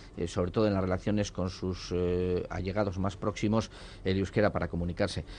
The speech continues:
No se casó nunca, sin embargo, tuvo una hija con la tiple, eh, María Mantilla, a la que,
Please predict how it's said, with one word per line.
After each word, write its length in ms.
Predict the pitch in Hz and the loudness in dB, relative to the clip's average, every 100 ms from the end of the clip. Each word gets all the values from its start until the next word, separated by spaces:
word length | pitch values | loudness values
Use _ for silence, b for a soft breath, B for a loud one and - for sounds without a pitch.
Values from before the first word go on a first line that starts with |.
| B B B - | B B B 6
No 120 | 151 | 6
se 120 | 190 | 8
casó 260 | 202 - 165 | 6 8 8
nunca, 360 | 196 160 147 | 8 8 6
sin 180 | 151 117 | 6 6
embargo, 600 | 117 117 135 143 170 113 | 8 8 8 8 8 8
tuvo 300 | - 143 143 | 8 8 8
una 200 | 135 123 | 8 8
hija 340 | 123 143 113 - | 6 4 2 2
con 220 | 104 95 | 2 2
la 120 | 90 | 4
tiple, 440 | 127 113 123 131 - | 2 2 4 4 4
eh, 220 | 98 92 | 2 4
María 240 | 98 120 | 6 6
Mantilla, 600 | 113 101 98 127 107 123 B B B B - - | 6 4 4 4 6 6 B B B B 0 6
a 100 | 127 | 8
la 160 | 123 | 8
que, 640 | 113 - 127 120 120 113 | 6 6 10 10 10 8